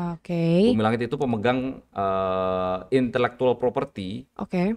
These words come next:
Speaker 2: untuk seribu empat ratus superhero asli Indonesia.
Speaker 1: Wow.
Speaker 2: Ya, seperti kalau kamu tahu
Speaker 1: Wow.
Speaker 2: Gundala, gitu ya.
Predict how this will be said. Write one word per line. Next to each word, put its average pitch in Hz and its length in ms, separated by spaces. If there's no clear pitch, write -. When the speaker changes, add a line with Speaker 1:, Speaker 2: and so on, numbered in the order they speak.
Speaker 2:
untuk 151 400
seribu 131 480
empat 117 240
ratus 110 400
superhero 131 720
asli 135 400
Indonesia. 98 400
Speaker 1:
Wow. 185 1040
Speaker 2:
Ya, - 80
seperti - 320
kalau 92 240
kamu 113 160
tahu 104 160
Speaker 1:
Wow. 90 80
Speaker 2:
Gundala, 120 1120
gitu 95 160
ya. 113 80